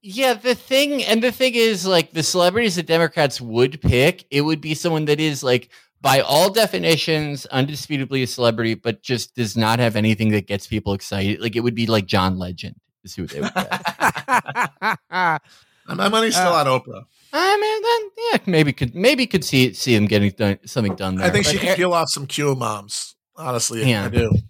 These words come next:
Speaker 1: Eric Adams, I'm not saying I want him to be president or, like, you know, I'm, you know,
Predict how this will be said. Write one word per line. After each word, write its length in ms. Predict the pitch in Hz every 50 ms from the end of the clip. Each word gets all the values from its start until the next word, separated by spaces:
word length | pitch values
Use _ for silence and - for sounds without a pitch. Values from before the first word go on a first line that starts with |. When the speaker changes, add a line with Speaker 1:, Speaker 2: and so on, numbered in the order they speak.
| _ _ _ _
Speaker 1:
Eric 300 | - 220 262 330 349 -
Adams, 400 | 247 220 208 208 208 196 170 156 -
I'm 100 | - 165
not 160 | 214 285 277 -
saying 180 | - 247 202
I 140 | 160 139 117
want 460 | 107 104 95 95 95 98 107 117 117
him 160 | 123 117 110
to 60 | 104 117
be 120 | 117 110
president 760 | - - 110 107 107 104 110 113 110 107 107 107 104 92 - - - _
or, 440 | 107 104 107 104 101 101 101 95 92
like, 300 | 107 90 87 92 - _ _ _ _ _ _ _ _ _ _
you 120 | - 120 110
know, 360 | 95 87 92 78 - - 123 _ _ _ _ _
I'm, 200 | 196 247 254 226 185
you 140 | 180 175 160
know, 240 | 123 101 87 78